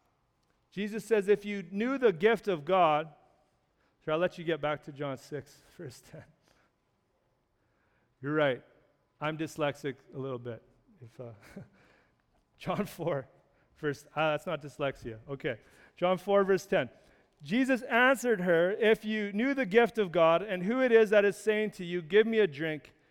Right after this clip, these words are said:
you would have asked him, and he would have given you living water."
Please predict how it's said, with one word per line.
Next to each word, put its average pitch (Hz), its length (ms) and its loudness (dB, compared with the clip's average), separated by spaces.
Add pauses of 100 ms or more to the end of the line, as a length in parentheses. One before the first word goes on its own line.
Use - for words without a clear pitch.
(160)
you 202 220 -4
would 214 180 6
have 190 320 2
asked 202 380 2
him, 170 160 -2
and 165 100 -8
he 202 180 -8
would 208 180 2
have 170 180 0
given 190 320 -2
you 185 160 -6
living 196 640 0
water." 165 540 4